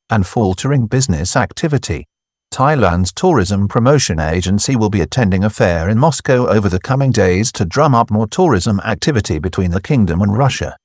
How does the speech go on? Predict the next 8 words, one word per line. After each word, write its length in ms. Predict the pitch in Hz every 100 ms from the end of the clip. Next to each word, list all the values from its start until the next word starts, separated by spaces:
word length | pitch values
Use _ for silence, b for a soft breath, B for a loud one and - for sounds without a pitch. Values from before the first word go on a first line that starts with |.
| _ _ _ -
Officials 500 | 117 160 - 165 151
from 160 | 104
the 80 | 90
tourism 540 | 87 185 147 87 101 92
promotion 520 | 127 120 147 - 95 -
agency's 560 | 127 147 120 101 95 85
Moscow 480 | 143 226 - 113 101
office 460 | 107 123 175 -